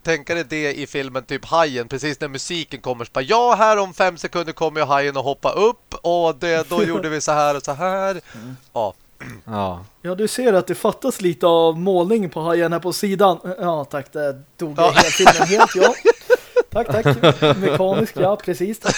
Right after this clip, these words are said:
Speaker 1: <laughs> Så sen har vi också Hårsta har skrivit in och sa, eller, och säger, "Har aldrig, har aldrig förstått varför det ska finnas ett kommentatorspår, så för mig, så för mig kan det lika gärna strunta i det."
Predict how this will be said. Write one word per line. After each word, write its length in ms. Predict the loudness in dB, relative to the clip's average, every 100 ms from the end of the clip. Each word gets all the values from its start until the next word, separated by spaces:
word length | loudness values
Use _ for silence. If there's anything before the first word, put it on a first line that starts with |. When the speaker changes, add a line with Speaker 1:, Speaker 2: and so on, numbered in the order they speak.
| -4
Speaker 1:
<laughs> 460 | -4 -4 -6 -6
Så 160 | 0 0
sen 340 | 2 8 8
har 200 | 8 2
vi 80 | 2
också 320 | -2 -2 -4
Hårsta 380 | -2 0 0 0
har 100 | -2
skrivit 360 | -2 -6 -6 -6
in 160 | -4
och 120 | -4
sa, 100 | -4 -2
eller, 340 | 0 0 -2
och 200 | -6 -8 -10
säger, 300 | -6 -4 -4 -8 -20 -20 -6
"Har 140 | 2 4
aldrig, 380 | 6 4 -2 -2
har 180 | 2 4
aldrig 220 | 4 0 -4
förstått 380 | -6 -2 -2 0
varför 280 | 0 0 -2
det 60 |
ska 160 | -6 -6
finnas 340 | -4 -4 -2
ett 120 | -4 -2
kommentatorspår, 1000 | -2 -2 -2 0 0 -4 -8 -4 -2 -2
så 180 | -4
för 140 | -4 0
mig, 120 | 0 0 -20 -18
så 140 | -12 -6
för 140 | 0
mig 220 | 4 4
kan 180 | 4 2
det 80 | 2
lika 340 | -2 -2 0
gärna 280 | 2 2 2
strunta 480 | -2 -2 -4 -2 -2
i 100 | -2
det." 140 | -6